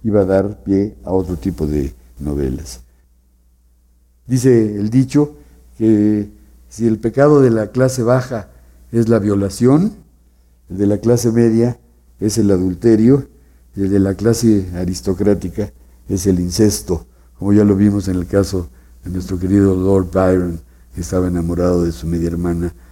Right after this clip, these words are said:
que era hija de su padre, no de su madre, pero que nunca pudo sobrepasar ese amor que sintió por su hermana de nombre Augusta. Es cierto también que tanto a Jane Austen como a Emily Bronte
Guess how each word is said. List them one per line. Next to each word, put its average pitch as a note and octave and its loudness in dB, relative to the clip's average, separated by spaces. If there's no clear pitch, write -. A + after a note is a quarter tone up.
que F2+ -6
era E2 -2
hija G#2 -2
de F2 -4
su F#2 -6
padre, G2+ 0
no F#2 0
de F2+ 0
su F#2 -8
madre, F#2+ -4
pero G#2 2
que G2+ -8
nunca G#2+ 0
pudo G#2+ 2
sobrepasar F#2+ -2
ese G#2 -2
amor G2 2
que F2+ -4
sintió F2+ -2
por E2+ -6
su F2+ -4
hermana F2 0
de E2 -6
nombre E2+ -2
Augusta. E2 -10
Es C#3+ 0
cierto F3+ 4
también D3+ 2
que D3 -2
tanto C3 0
a B2 2
Jane D3 2
Austen D3+ 2
como A#2 2
a B2 4
Emily C3+ 4
Bronte B2 0